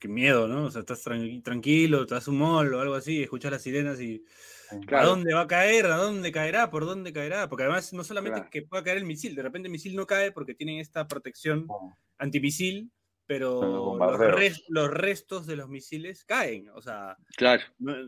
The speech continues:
Speaker 1: o sea, te
Speaker 3: Sí,
Speaker 1: puede
Speaker 3: sí,
Speaker 1: caer
Speaker 3: sí,
Speaker 1: un
Speaker 3: sí.
Speaker 1: pedazo de, de cohete, ¿no? O sea, eso es lo, lo, lo, lo
Speaker 2: Sí.
Speaker 1: peligroso, digamos.
Speaker 3: Sí.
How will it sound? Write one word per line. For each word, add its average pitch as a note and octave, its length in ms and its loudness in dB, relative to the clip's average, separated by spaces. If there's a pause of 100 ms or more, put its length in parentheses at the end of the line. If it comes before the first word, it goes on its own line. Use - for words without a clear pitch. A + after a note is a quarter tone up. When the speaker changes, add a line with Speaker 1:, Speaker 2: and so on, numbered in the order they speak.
(100)
Speaker 1:
o B2+ 40 -14
sea, C#3+ 120 -8
te - 60 -8
Speaker 3:
Sí, - 20 -4
Speaker 1:
puede D#3 140 0
Speaker 3:
sí, - 20 -10
Speaker 1:
caer D#3+ 160 4
Speaker 3:
sí, F3+ 60 0
Speaker 1:
un F3+ 80 -2
Speaker 3:
sí. - 80 -12
Speaker 1:
pedazo E3+ 440 0
de, C3 320 0
de A2+ 140 -12
cohete, B2+ 440 -6
¿no? D#3+ 200 -12
O D3 60 -12
sea, B2 200 -12
eso C#3 140 -14
es C#3 80 -14
lo, A2+ 200 -10
lo, G#2 260 -16 (160)
lo, - 140 -20 (280)
lo G#2+ 120 -8
Speaker 2:
Sí. - 40 -20
Speaker 1:
peligroso, A2+ 580 2
digamos. A2 240 -10 (720)
Speaker 3:
Sí. G2 300 -6